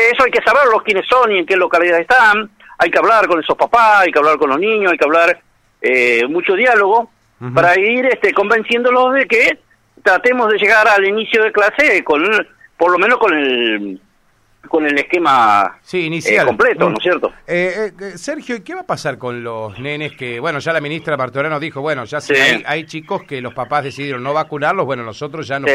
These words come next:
Speaker 2: podemos
Speaker 1: sí.
Speaker 2: oponernos a eso?
Speaker 1: Sí, sí,
Speaker 2: Digamos.
Speaker 1: lógico. Bueno, ahí ya va un debate, eh, va un debate nacional, porque vos fijate que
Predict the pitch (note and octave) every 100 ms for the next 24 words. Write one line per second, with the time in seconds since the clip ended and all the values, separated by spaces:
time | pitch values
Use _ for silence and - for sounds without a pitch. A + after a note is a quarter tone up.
0 | C3+ A3+ G3+ C#3+ C#3 B2 B2+ A2+ G#2+ G#2+
1 | G#2 - _ _ _ _ _ _ - C3+
2 | - B2+ C3 G#2+ A2 E3 G#3+ G3+ - -
3 | - - F4 D4+ B3+ A3 A3+ A3 G3+ F3+
4 | F#3 G3 F#3 D#3+ C#3 A#2 G2 D2 - _
5 | _ _ _ _ _ _ _ - A#2+ A2+
6 | A2+ D3 F3+ E3 D3 D3 E3 E3+ C3 -
7 | A#2 D#3 F3+ C#3+ A2 A2 C#3 D3+ C#3+ C#3
8 | C#3+ D3